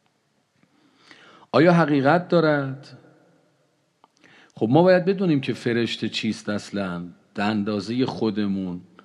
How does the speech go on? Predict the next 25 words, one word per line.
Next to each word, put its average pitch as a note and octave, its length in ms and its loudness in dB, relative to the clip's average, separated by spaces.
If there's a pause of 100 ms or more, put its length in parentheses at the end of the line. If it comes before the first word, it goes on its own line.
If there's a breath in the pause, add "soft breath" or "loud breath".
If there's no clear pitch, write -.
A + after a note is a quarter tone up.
(600 soft breath)
ما A3+ 760 2 (640)
سخت G#3+ 480 2
است E3 300 0
یک C#3 200 -2
معصوم C3+ 460 -2
برای B2+ 280 -2
ما A#2+ 160 -2
توضیح A2+ 440 -4
بده، G#2 220 -4
چون D3 260 -2
ما E3+ 180 2
تصوری C#3 1040 -2
از - 260 -4
فرشته A2+ 440 -2
و A2+ 80 -2
عالم A2+ 440 -2
مفارقات G#2+ 800 -2
نداریم، F2+ 540 -4
عالم A2 400 -2
مجردات G2 800 -6
نداریم. D#2+ 420 -16 (1120 soft breath)
به C#3+ 100 2
شما E3 340 4
الان E3+ 360 2
بگم A2 340 0